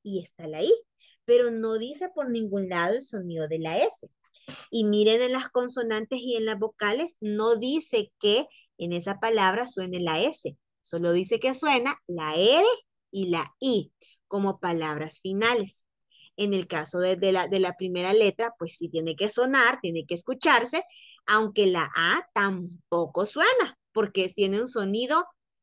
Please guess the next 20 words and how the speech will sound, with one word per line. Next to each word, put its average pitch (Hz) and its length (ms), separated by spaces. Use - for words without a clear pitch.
eh, 185 640
tiene 214 200
un 233 80
sonido, 226 580
eh, 175 380
grave, 202 520
pero 196 260
sin 175 300
acento, - 500
sin, 180 260
sin, 196 160
sin 190 200
la 170 100
rayita, 185 600
sin, 165 260
sin, 170 120
eso 196 220
no 208 140
lo 170 120
vemos. 185 400